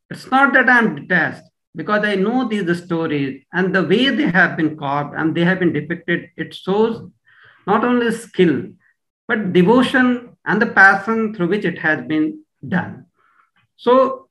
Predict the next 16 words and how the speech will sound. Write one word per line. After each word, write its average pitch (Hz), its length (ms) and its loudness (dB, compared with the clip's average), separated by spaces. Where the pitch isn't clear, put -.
this 220 300 0
is 294 180 4
the 226 100 4
beauty 226 440 0
of 208 180 -2
the 180 140 0
Indian 190 560 0
heritage, 175 720 0
that 190 460 2
our 277 300 2
forefathers 180 840 0
have 156 340 0
given 160 320 2
us 170 320 -8
lot 196 320 -2
of 247 260 0